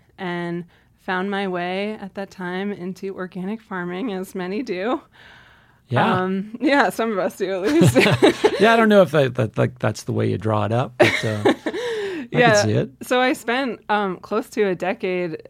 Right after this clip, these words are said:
Speaker 1: uh, working on small scale farms, doing a
Speaker 2: Wow.
Speaker 1: lot of teaching.
Speaker 2: Where?
Speaker 1: Um, all over. I, uh, Maine,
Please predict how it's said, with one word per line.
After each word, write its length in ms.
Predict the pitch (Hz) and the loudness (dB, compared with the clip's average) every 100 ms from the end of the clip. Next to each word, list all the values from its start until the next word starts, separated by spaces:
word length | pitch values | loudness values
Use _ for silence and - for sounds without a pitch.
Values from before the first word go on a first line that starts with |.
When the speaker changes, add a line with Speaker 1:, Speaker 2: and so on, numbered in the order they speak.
| - | -4
Speaker 1:
uh, 360 | 180 165 165 - | -2 -2 -4 -8
working 580 | - - 196 202 190 185 | -14 -6 -6 -4 -4 -4
on 340 | 180 175 175 | -4 -4 -4
small 540 | 170 - 180 175 175 170 | -6 -4 -2 0 -2 -6
scale 320 | - 165 165 | -6 -6 -6
farms, 460 | - 208 202 196 175 | -4 -2 -2 -4 -4
doing 160 | 175 | -4
a 40 | 175 | -2
Speaker 2:
Wow. 60 | |
Speaker 1:
lot 180 | 175 170 | -2 -2
of 300 | 170 165 156 | -2 -6 -10
teaching. 600 | - 185 - 180 175 175 170 | -12 -12 -8 -8 -6 -6 -4
Speaker 2:
Where? 420 | 127 170 185 104 _ - - - | -2 -2 -2 -4 _ -20 -20 -6
Speaker 1:
Um, 320 | 185 175 170 | -4 -2 -4
all 260 | - 185 220 | -4 -4 -2
over. 460 | 196 180 175 156 165 | -2 -4 -8 -6 -4
I, 160 | 165 170 - - - | -6 -8 -16 -18 -12
uh, 360 | - 170 160 156 151 _ 196 _ _ - - _ _ _ _ _ _ _ _ | -6 -4 -4 -8 -12 _ -20 _ _ -20 -20 _ _ _ _ _ _ _ _
Maine, 840 | 208 180 180 190 196 196 196 202 | -8 -6 -2 0 0 0 0 -2